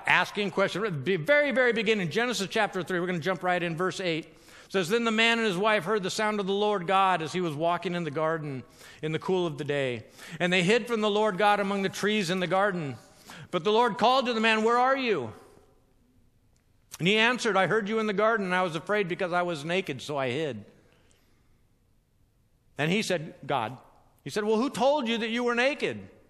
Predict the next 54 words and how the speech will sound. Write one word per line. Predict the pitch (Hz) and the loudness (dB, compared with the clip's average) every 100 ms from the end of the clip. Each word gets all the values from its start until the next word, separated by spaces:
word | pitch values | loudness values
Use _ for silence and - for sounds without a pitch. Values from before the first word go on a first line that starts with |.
| _ _ _ _ _ _ - | _ _ _ _ _ _ -2
Have | 185 196 | 0 0
you | 294 233 | -2 0
eaten | 202 240 254 240 | 0 0 -2 -2
from | 254 208 | 0 -2
the | |
tree | - 196 240 | -4 -2 -2
that | 214 | 0
I | 185 220 | 0 0
commanded | 180 170 202 208 | -2 -4 -4 -6
you | 214 | -6
not | 139 175 - | -4 -4 -4
to | |
eat | 120 143 - | -8 -6 -2
from?" | 214 285 277 - - _ _ _ _ _ _ 139 | -2 -2 -6 -12 -20 _ _ _ _ _ _ -6
The | |
man | 190 208 | -2 -2
said, | - 202 | 0 -2
The | 175 | 0
woman | 226 269 190 135 117 - - 135 - _ - | 2 2 0 -2 -8 -18 -20 -20 -20 _ -10
you, | 180 143 - - - 285 - | -6 -6 -8 -16 -10 -10 -10
<laughs> | - - - - 165 104 - | -14 -14 -14 -14 -12 -12 -14
what | 135 107 | -10 -8
a | |
bum. | 95 92 90 - - - | -8 -10 -12 -16 -20 -8
"The | 143 | -4
man | 160 214 262 226 | 2 4 4 2
you | 185 170 | 0 -2
put | 202 220 | 0 0
her | 208 | 0
here | - 202 190 | 0 0 2
with | 170 170 | -2 -2
me, | 170 143 - - | -4 -4 -6 -12
she | - 226 233 | -6 -2 0
gave | 208 220 | 2 2
me | 208 196 | 2 0
some | 208 202 | -2 -2
of | 185 | -2
the | |
fruit | - 190 202 | -2 -4 -4
in | |
the | 160 | -6
tree | 156 190 175 | -4 0 2
and | 160 | 2
I | 175 | 2
ate | 175 165 143 | 2 2 0
it." | 113 - - - - _ _ _ _ - - - - - - - - 127 | -4 -10 -20 -20 -20 _ _ _ _ -20 -20 -20 -20 -20 -20 -20 -14 -4
Then | 175 | 0
the | 185 | 2
Lord | 180 202 165 | 2 2 4
God | 202 190 - | 4 4 2
said | 196 185 | -2 0
to | |
the | 185 | 0
woman, | 196 196 151 | 0 0 -2